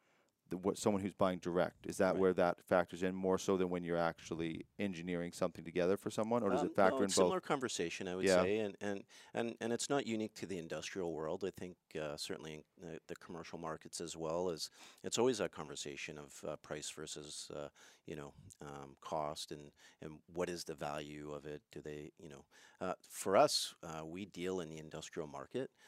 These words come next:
Speaker 1: Mm-hmm.
Speaker 2: Uh, these are some of the harshest environments, um, uh, that you can deal with on the planet. Um, you know, either, you know, underground, cold temperatures, extreme, you know,
Speaker 1: Mm-hmm.
Speaker 2: chemicals that you have to be aware of. Um, so,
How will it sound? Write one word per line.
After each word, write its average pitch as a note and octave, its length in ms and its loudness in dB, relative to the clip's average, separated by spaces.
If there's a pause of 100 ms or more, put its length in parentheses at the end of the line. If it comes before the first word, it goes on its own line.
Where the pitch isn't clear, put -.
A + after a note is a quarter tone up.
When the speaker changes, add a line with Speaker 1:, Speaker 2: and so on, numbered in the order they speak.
Speaker 1:
Mm-hmm. F#2 140 -8
Speaker 2:
Uh, D#2 100 -4
these G2 240 -4
are E2+ 100 -4
some - 300 -8
of D#2 60 -4
the D#2 60 -6
harshest D#2 460 -6
environments, D2+ 880 -10
um, D2 420 -14 (420)
uh, C#2+ 140 -8
that F#2 140 -8
you E2 100 -12
can D2+ 260 -16
deal D#2+ 300 -6
with D2+ 180 -8
on C#2 80 -12
the C2+ 80 -16
planet. - 480 -6 (380)
Um, C#2 520 -10
you F2+ 80 -14
know, D#2 160 -12 (200)
either, D2 480 -12 (120)
you E2+ 60 -14
know, C#2+ 240 -14
underground, E2+ 680 -4
cold F#2 300 -4
temperatures, E2 600 -8
extreme, F2 640 -6 (380)
you - 80 -10
know, D#2 80 -4
Speaker 1:
Mm-hmm. F#2+ 180 -8
Speaker 2:
chemicals F2 640 -2
that F2 120 -6
you F2 60 -6
have E2 200 -6
to E2+ 300 -6
be F2 160 -6
aware E2 320 -2
of. D#2+ 280 -6 (400)
Um, E2 400 -6
so, F2+ 400 -2